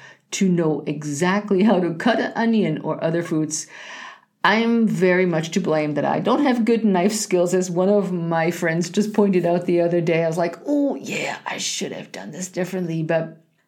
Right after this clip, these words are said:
I learned some of my knife skill actually from my second, my now husband, who has great knife skills. If you don't know what knife skills are, Google it.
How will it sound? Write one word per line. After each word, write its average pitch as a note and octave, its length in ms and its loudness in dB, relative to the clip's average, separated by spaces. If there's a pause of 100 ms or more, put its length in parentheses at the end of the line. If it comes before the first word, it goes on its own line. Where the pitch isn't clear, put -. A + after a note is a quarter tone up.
I G3+ 100 2
learned C4+ 300 -2
some G3 200 -2
of B3+ 140 -4
my E3 120 -4
knife D3+ 280 -4
skill G3 360 -6
actually A#3+ 380 -6
from D#3+ 520 -6
my D#3+ 440 -4 (120)
second, G#3 440 -4
my D#3 140 -2
now F#3+ 240 0
husband, D#3 540 -6 (380)
who A3+ 200 2
has G3+ 300 0 (440)
great D3+ 560 0
knife C3+ 240 -2
skills. C#3+ 360 -6
If C#3 80 -6
you D#3+ 60 -4
don't F#3+ 180 4
know G#3+ 140 6
what G3+ 180 4
knife G3 240 2
skills F#3+ 320 -2
are, F#3+ 360 0 (480)
Google G#3 480 6
it. C#3 300 -4